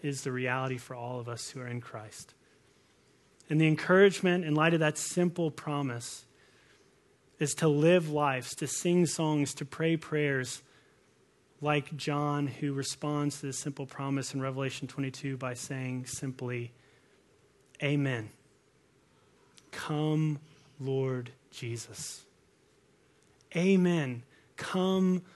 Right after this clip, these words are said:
Lord Jesus." As Christians, we're on a journey. Heaven, a new heaven, a new earth is our destination where we'll experience intimacy with the Lord forever. He's gonna come back and bring us to our true home.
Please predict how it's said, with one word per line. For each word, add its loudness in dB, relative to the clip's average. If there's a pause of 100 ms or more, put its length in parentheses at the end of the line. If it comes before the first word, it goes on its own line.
(220)
Lord -2
Jesus." -10 (3000)
As -10
Christians, -4
we're -4
on -2
a -2
journey. -2 (1300)
Heaven, 0
a 2
new 2
heaven, -2
a 2
new 0
earth -2
is -8
our -6
destination -4
where -4
we'll -4
experience -4
intimacy -2
with -6
the -8
Lord -4
forever. -4 (640)
He's -4
gonna -2
come -2
back -2
and -4
bring -4
us -8
to -8
our -12
true -8
home. -12